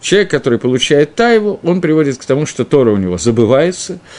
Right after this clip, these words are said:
и приводит Мидраш о том, что будет ситуация, когда женщина с буханкой трумы войдет в Бейт-Мидраш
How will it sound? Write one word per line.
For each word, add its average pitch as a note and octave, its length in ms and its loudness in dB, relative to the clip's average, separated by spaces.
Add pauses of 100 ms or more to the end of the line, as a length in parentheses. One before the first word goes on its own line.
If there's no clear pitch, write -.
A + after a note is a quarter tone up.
(200)
и A2+ 100 2
приводит A3+ 460 2
Мидраш F3 420 0
о C#3 80 -2
том, D#3+ 220 0
что C3+ 520 0
будет C3 320 0
ситуация, - 540 -2
когда G2+ 300 -4
женщина A#2+ 440 -4
с E2+ 60 -10
буханкой A2 540 -2
трумы B2 340 0
войдет G2 320 0
в F#2+ 100 -6
Бейт-Мидраш F#3+ 500 0